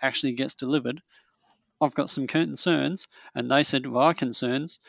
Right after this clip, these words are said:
are the fact that we've got another pallet of wine coming in, and we've got this pallet of wine to go out,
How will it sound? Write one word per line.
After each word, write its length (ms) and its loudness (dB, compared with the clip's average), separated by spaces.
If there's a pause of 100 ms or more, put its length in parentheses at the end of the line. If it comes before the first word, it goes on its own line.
(300)
are 120 -4
the 60 -6
fact 240 0
that 120 -2
we've 220 0
got 180 2
another 300 0
pallet 320 0
of 100 -4
wine 260 0
coming 360 -2
in, 280 0 (440)
and 120 -4
we've 140 -2
got 220 -2
this 140 0
pallet 340 0
of 80 -6
wine 240 2
to 100 -6
go 160 0
out, 480 0